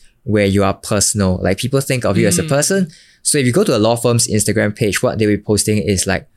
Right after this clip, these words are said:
Speaker 1: the law firm having a team lunch.
Speaker 2: Law firms have ins-, have Instagram these days?
Speaker 1: Um,
Speaker 2: That's
Speaker 1: I
Speaker 2: so
Speaker 1: think so.
Speaker 2: <laughs>
Speaker 1: I think so. But they'll be posting more of things
Speaker 2: Yeah.
Speaker 1: like, uh, their own, own stuff.
Speaker 2: Yes.
Speaker 1: But it turns out that nobody was really interested in that.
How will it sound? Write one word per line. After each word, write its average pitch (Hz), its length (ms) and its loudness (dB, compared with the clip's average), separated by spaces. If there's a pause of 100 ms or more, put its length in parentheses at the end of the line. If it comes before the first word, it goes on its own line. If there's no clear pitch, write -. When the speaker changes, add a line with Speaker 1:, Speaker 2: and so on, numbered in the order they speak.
(260)
Speaker 1:
the 104 80 -2
law 110 160 2
firm 120 440 0
having 104 560 -2
a 92 320 -2 (280)
team 113 200 0
lunch. - 460 -4 (220)
Speaker 2:
Law 180 160 -2
firms 330 240 -6
have 135 180 -6
ins-, 135 300 -4
have 147 220 -6
Instagram 147 460 -4
these 135 200 -4
days? 127 400 -6 (220)
Speaker 1:
Um, 120 920 -2
Speaker 2:
That's 269 200 -4
Speaker 1:
I - 80 0
Speaker 2:
so - 40 -2
Speaker 1:
think 196 160 2
so. 143 280 0
Speaker 2:
<laughs> - 720 -6
Speaker 1:
I 139 80 -4
think 220 160 0
so. 170 220 0 (540)
But 147 280 -2
they'll 151 200 2
be 151 100 2
posting 156 480 0
more 131 360 4
of 101 100 -2
things 107 440 -2
Speaker 2:
Yeah. 104 80 2
Speaker 1:
like, 92 220 -2
uh, 90 140 2
their 90 260 -2
own, 98 300 0 (100)
own 101 160 0
stuff. 90 320 -2
Speaker 2:
Yes. - 420 -8
Speaker 1:
But 110 120 -2
it 117 80 -4
turns 190 200 0
out 165 160 2
that 98 120 0
nobody 104 280 0
was 90 140 0
really 95 160 0
interested 90 380 -2
in 87 80 -4
that. 110 260 -2